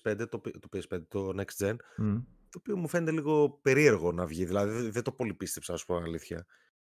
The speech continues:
Speaker 1: Νομίζω ότι θα πάει για είκοσι τρία. Θεωρώ ότι θα είχαν δώσει μέχρι τώρα μια μέρα, δηλαδή έχουμε Σεπτέμβριο, τρεις μήνες είναι ακόμα. Τέλος πάντων,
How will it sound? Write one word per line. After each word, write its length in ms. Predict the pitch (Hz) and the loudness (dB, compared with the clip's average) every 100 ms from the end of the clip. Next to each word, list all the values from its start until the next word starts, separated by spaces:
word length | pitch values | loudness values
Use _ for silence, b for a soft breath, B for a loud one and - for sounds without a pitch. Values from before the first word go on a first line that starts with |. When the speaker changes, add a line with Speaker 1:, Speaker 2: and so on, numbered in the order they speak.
| _ 92 | _ -8
Speaker 1:
Νομίζω 280 | 104 120 | -6 -6
ότι 100 | 117 | -6
θα 120 | - 107 | -8 -2
πάει 240 | 120 120 | 0 0
για 160 | 107 110 | 0 0
είκοσι 260 | - 98 | -2 -8
τρία. 280 | 117 135 123 - 135 - | -2 0 0 -8 -14 -14
Θεωρώ 240 | - 180 190 | -2 2 2
ότι 80 | 175 | 4
θα 80 | |
είχαν 220 | 180 165 151 | 2 2 2
δώσει 320 | 165 - 98 | 2 2 -2
μέχρι 160 | 92 | -4
τώρα 180 | - 92 | -2 -2
μια 100 | 87 | -2
μέρα, 320 | 87 87 90 | -4 -6 -6
δηλαδή 220 | 92 107 127 | -4 -2 -4
έχουμε 180 | 127 | -6
Σεπτέμβριο, 460 | - - 131 107 92 | -10 -2 0 0 -4
τρεις 220 | - 104 | -4 -6
μήνες 240 | 110 98 90 | -4 -4 -4
είναι 120 | 90 | -6
ακόμα. 340 | - 82 78 b b b _ _ _ | -4 -6 -8 b b b _ _ _
Τέλος 280 | 269 226 - | -4 -2 2
πάντων, 540 | 98 92 95 92 | 0 0 -4 -6